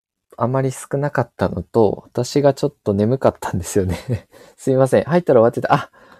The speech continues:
申し訳なかった。ちょっとですね、早めに寝てしまって、今日はちょっと早く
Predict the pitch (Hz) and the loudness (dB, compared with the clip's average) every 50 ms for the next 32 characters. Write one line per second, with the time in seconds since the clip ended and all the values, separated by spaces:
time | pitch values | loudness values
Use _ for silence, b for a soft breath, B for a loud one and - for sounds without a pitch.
0 | b b _ - 135 139 147 143 - 151 143 - 151 139 139 131 123 113 - - | b b _ -6 -4 -4 -4 -4 -4 -4 -4 -2 -2 -2 -2 -2 -4 -6 -4 -4
1 | - - - - - _ _ _ _ _ _ _ _ _ _ _ _ _ _ _ | -4 -4 -4 -8 -20 _ _ _ _ _ _ _ _ _ _ _ _ _ _ _
2 | _ _ _ _ _ _ _ _ _ _ _ _ _ _ _ _ _ _ _ _ | _ _ _ _ _ _ _ _ _ _ _ _ _ _ _ _ _ _ _ _
3 | _ _ _ _ _ _ _ _ _ _ _ _ _ _ _ _ _ _ _ _ | _ _ _ _ _ _ _ _ _ _ _ _ _ _ _ _ _ _ _ _
4 | _ _ _ _ _ _ _ _ _ _ _ _ _ _ _ - - _ - 113 | _ _ _ _ _ _ _ _ _ _ _ _ _ _ _ -20 -20 _ -10 -8
5 | 107 98 - - - - - 58 60 60 - - - - _ _ _ _ _ _ | -8 -8 -8 -8 -8 -6 -4 -4 -4 -6 -8 -10 -14 -18 _ _ _ _ _ _
6 | _ _ _ _ _ _ _ _ _ _ _ _ _ _ _ _ _ _ - - | _ _ _ _ _ _ _ _ _ _ _ _ _ _ _ _ _ _ -12 -8
7 | 110 131 127 131 135 135 135 135 135 135 131 127 127 - - 135 - - 135 131 | -4 -2 -2 -2 -2 -2 -2 -4 -4 -4 -4 -4 -6 -6 -8 -8 -8 -8 -8 -8
8 | 131 127 _ _ - 127 120 - - _ _ _ _ _ _ _ _ _ _ _ | -8 -8 _ _ -4 -4 -4 -4 -8 _ _ _ _ _ _ _ _ _ _ _
9 | _ _ _ _ _ _ _ _ _ _ _ - - 208 185 156 117 98 - - | _ _ _ _ _ _ _ _ _ _ _ -2 2 4 6 6 6 4 2 -2
10 | _ _ _ _ _ _ _ _ _ _ _ _ - - 135 127 _ - 110 104 | _ _ _ _ _ _ _ _ _ _ _ _ -10 -8 -8 -8 _ -10 -6 -4
11 | 123 110 101 - - - 90 - | -4 -4 -4 -6 -8 -10 -10 -10